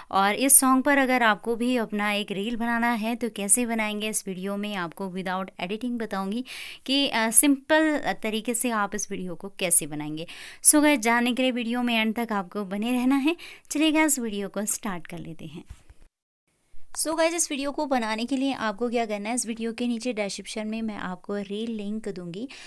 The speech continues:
आपको उस लिंक को ओपन करना है। जब आप ओपन करेंगे तो Instagram के इस वीडियो पर पहुंच जाते हैं। गाइस, इस वीडियो में आपको लेफ्ट हैंड कॉर्नर पर यूज़ टेम्पलेट का ऑप्शन मिलता है,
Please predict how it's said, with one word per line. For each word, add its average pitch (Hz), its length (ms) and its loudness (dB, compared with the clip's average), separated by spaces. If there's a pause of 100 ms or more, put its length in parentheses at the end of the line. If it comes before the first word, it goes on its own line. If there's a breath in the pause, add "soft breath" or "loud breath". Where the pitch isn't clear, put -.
(200 loud breath)
आपको 240 260 -2
उस 294 160 0
लिंक 254 260 -2
को 262 220 0
ओपन 208 240 -2
करना 175 240 -6
है। - 60 -10 (120)
जब 247 180 0
आप 285 140 4
ओपन 311 300 2
करेंगे 311 380 2
तो 294 120 0
Instagram 226 600 2
के 247 60 -4
इस 262 320 -2
वीडियो 190 300 -4
पर 202 200 -4
पहुंच 196 400 -6
जाते 170 280 -8
हैं। 185 220 -8
गाइस, 220 240 -2
इस 254 240 0
वीडियो 240 360 -2
में 233 280 -2
आपको 202 360 -6
लेफ्ट 220 340 -4
हैंड 277 140 2
कॉर्नर 196 300 -4
पर 202 160 -6
यूज़ 214 400 -4
टेम्पलेट 180 400 -8
का 208 120 -6
ऑप्शन 196 300 -8
मिलता 175 340 -10
है, 208 220 -6